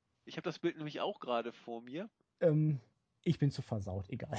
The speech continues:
Speaker 1: Ja, ich, ich versuch's ja auch in dem Kontext <laughs> grad zu le-, zu sehen, aber, äh, können wir nachher nochmal drüber sprechen.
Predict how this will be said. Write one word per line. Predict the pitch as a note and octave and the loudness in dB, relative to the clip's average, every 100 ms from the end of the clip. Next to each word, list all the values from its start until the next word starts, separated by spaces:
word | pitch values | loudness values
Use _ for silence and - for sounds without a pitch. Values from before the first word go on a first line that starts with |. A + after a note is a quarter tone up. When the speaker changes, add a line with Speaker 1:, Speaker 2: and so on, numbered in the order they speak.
| G#2+ C6 - A#5+ - - | 2 4 2 0 -2 2
Speaker 1:
Ja, | C#3+ | 4
ich, | F3+ F3 - | 4 0 -4
ich | F3+ - | -4 0
versuch's | F#3 E3 G3 | -2 -2 -2
ja | C3+ | 2
auch | F3+ E3+ | 2 2
in | |
dem | D#3 | -2
Kontext | E3 F3 F#3 E3+ - | 0 0 4 4 2
<laughs> | |
grad | E3+ F#3 - | 2 4 4
zu | - G#3 | 4 6
le-, | F#3 F3 A3 | 8 6 6
zu | - - E3+ | 0 2 2
sehen, | D3+ G#3 F#3+ C4 | 2 2 2 0
aber, | - D3 D3 C#3+ C#3 - - - - - - | 0 2 4 4 4 -2 -18 -18 -18 -16 -8
äh, | - C3+ C3+ B2+ B2+ | 2 6 6 4 -6
können | - D3 | -2 2
wir | C#3 | 2
nachher | B2+ | 2
nochmal | A2+ | 0
drüber | G#2 F#2+ | 0 -4
sprechen. | - G2+ - | -4 -8 -8